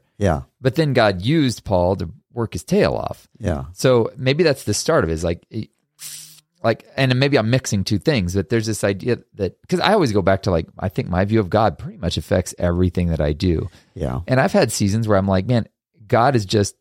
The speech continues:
Speaker 2: he's determined to put the kibosh on everything I'm doing here, 'cause
Speaker 1: Uh-huh.
Speaker 2: everything I'm trying is not working."
Speaker 1: Yeah.
Speaker 2: And, and, and it would be easy to just go, again, that's that very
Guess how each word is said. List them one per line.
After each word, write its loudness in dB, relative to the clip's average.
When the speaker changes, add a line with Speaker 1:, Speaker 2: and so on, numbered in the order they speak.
Speaker 2:
he's -6
determined -2
to -8
put -2
the -4
kibosh 0
on 2
everything -2
I'm -10
doing -6
here, -6
'cause 0
Speaker 1:
Uh-huh. 0
Speaker 2:
everything 2
I'm -2
trying 0
is -2
not 0
working." -4
Speaker 1:
Yeah. 2
Speaker 2:
And, 0
and, 2
and 4
it 4
would 4
be 2
easy 2
to 2
just 0
go, 2
again, 2
that's 0
that 0
very 2